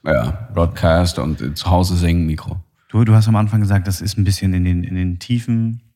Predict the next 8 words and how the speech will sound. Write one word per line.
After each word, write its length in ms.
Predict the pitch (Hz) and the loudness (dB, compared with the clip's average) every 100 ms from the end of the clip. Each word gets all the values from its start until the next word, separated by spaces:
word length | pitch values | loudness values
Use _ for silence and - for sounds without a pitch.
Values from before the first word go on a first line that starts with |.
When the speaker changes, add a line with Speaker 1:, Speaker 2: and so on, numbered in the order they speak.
| _ - | _ -2
Speaker 1:
Matschig, 600 | 104 104 104 - - 98 | 2 2 2 -2 -2 2
ja. 100 | 92 | 4
Speaker 2:
Matschig. 500 | 104 107 - - - - | 4 2 0 0 2 4
Speaker 1:
<laughs> 60 | 131 117 - - - - - - - - - 113 - 202 202 233 220 | 4 4 4 2 0 -2 -8 -10 -14 -8 -2 0 0 2 6 6 6
Ja, 180 | 101 92 | 4 4
es 160 | 98 113 | 4 2
ist, 380 | 101 90 98 | 0 0 -2
äh, 280 | - 92 95 | 2 4 4